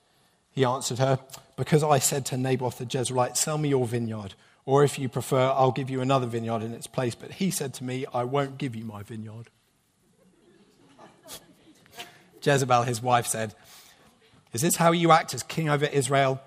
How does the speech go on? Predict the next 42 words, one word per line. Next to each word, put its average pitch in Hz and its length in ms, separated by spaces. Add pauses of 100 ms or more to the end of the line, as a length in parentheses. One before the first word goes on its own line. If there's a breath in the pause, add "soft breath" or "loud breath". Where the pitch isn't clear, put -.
(160)
Get 208 220
up 135 260
and 131 160
eat. 127 460
Cheer 202 300
up. - 600
I'll 170 160
get 123 180
you 117 100
the 107 80
vineyard 107 400
of 101 100
Naboth 104 400
the 95 60
Jezreelite." 107 640 (800)
So 113 140
she 117 180
wrote 117 200
letters 117 340
in 110 100
Ahab's 104 360
name, 104 360 (400)
placed 117 260
his 117 120
seal 131 320
on 120 100
them, 131 260 (360 soft breath)
and 117 120
sent 143 260
them 131 120
to 135 100
the 127 140
elders 117 300
and 113 120
nobles 117 380
who 113 100
lived 117 300
in 110 80
Naboth's 107 400
city 113 240
with 113 220
him. 98 180